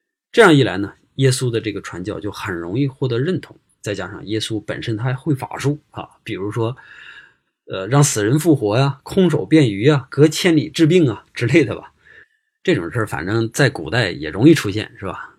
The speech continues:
在现在，王林大师还能骗那么多人呢，对不对？好，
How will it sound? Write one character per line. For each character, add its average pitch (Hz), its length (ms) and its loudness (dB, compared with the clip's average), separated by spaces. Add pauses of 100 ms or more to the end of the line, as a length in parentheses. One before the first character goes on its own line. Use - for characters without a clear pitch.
(140)
在 151 120 2
现 147 240 4
在， 139 180 2
王 92 140 -2
林 120 140 4
大 107 140 2
师 - 120 -8
还 101 180 -4
能 131 120 2
骗 127 220 0
那 98 40 -4
么 92 80 -4
多 90 140 -8
人 - 160 -14
呢， - 60 -20 (120)
对 98 120 -8
不 85 80 -14
对？ - 160 -14 (920)
好， 147 240 0